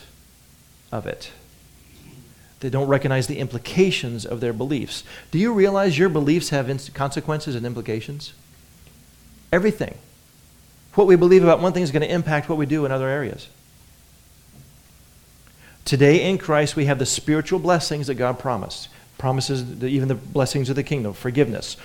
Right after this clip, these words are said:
right relationship with God, and, and more. His righteousness given to us by faith. But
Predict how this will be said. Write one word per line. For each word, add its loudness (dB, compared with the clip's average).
right 2
relationship 2
with -6
God, 0
and, -6
and -4
more. -2
His -2
righteousness 0
given 0
to 0
us 0
by -4
faith. -8
But -4